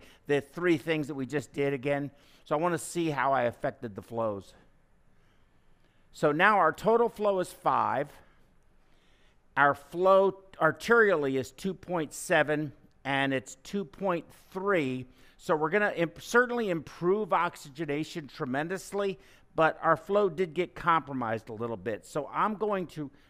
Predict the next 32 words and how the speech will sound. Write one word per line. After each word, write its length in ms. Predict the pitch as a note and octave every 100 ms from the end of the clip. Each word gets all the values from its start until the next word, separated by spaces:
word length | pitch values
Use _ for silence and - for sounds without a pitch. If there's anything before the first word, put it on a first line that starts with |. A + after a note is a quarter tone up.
| -
reduce 760 | C3+ D3+ C3+ B2+ D3 B3 B3+ -
this 280 | F#3+ E3+
clamp, 440 | - - D#3 C#3+ C#3+
and 180 | D3 D#3
this 180 | G#3 -
is 160 | G#3+ D#3+
why 280 | F3 F3+
it 140 | E3 C3
is 120 | B2
so 360 | - - G3+ E3
easy. 400 | D#3+ C3+ G2 G2+
I 40 |
wanna 260 | C#3+ F#3+ E3
at 120 | C3
least 260 | D#3 -
get 200 | - C3
to 80 | A#2+
three 320 | - C3+ D3
liters 500 | B2+ C3 A2+ G#2+ G2 - - - _ -
on 220 | B2+ B2
my 200 | A#2 A2+
flow 380 | - A#2+ A2 G#2
here. 380 | - G2 D#2 - _ _ _ _ _ _ _ _ _ _ _ _ _ _ _ _ _ _ _ _ _ _ _ _ _ -
And 200 | C#3 C#3+
it's 180 | C3+ D3
as 120 | -
simple 380 | - G#3 F3 E3
as 120 | C#3+
that. 240 | D#3 -
Some 240 | - G#3+ A3+
people 360 | A#3+ G#3 G#3+
use, 680 | F3+ D3 E3 E3+ F3 D#3+ -